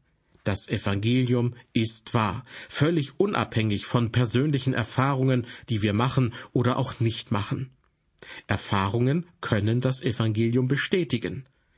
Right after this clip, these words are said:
Heutzutage gibt es eine Menge Menschen, die von ihren Erfahrungen ausgehen, und aus ihren persönlichen Erfahrungen schließen sie dann auf das, was wahr ist.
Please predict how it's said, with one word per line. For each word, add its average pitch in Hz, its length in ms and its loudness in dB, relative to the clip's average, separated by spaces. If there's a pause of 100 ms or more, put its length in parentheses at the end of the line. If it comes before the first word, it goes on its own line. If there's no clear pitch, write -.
(280)
Heutzutage 135 720 2
gibt 139 220 -2
es 147 120 -2
eine 135 220 2
Menge 151 320 2
Menschen, 107 440 0
die 104 140 0
von 107 320 0
ihren 151 380 0
Erfahrungen 117 800 2
ausgehen, 110 680 -2 (300)
und 151 260 0 (200)
aus - 200 -2
ihren 120 240 2
persönlichen 123 600 2
Erfahrungen 120 760 0 (160)
schließen 165 420 0
sie 139 180 0
dann 123 280 2
auf 104 260 -2
das, - 400 -2 (100)
was 127 300 0
wahr 107 240 2
ist. - 340 -8